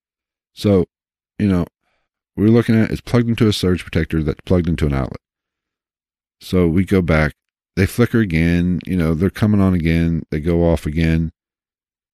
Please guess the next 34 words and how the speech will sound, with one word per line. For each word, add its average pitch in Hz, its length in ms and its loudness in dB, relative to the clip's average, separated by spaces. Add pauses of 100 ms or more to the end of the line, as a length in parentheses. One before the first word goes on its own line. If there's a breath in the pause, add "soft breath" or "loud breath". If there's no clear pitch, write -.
So 98 300 0 (260 loud breath)
I'm 127 300 -8
like, 101 240 -2
"This 123 180 -2
is 95 60 -6
driving 78 380 0
me 76 160 0
freaking 67 440 -4
nuts 71 260 -2
at - 80 -10
this 71 140 -4
time." 65 340 -4
And, 113 360 -6 (1080)
you 117 120 0
know, 104 100 4
was 127 240 4
it 139 100 -2
paranormal? 110 540 2
I 82 140 -2
don't 78 180 -2
know. 71 160 -4 (300)
I 95 100 -2
wanted 98 260 2
to 69 60 -6
continue 101 480 0
to 80 120 -8
do 90 340 2
some 73 240 -6
debunking 85 600 -4
and 67 180 -10
find 78 300 -4
out 76 180 -6
exactly 78 680 -4
what 76 520 -4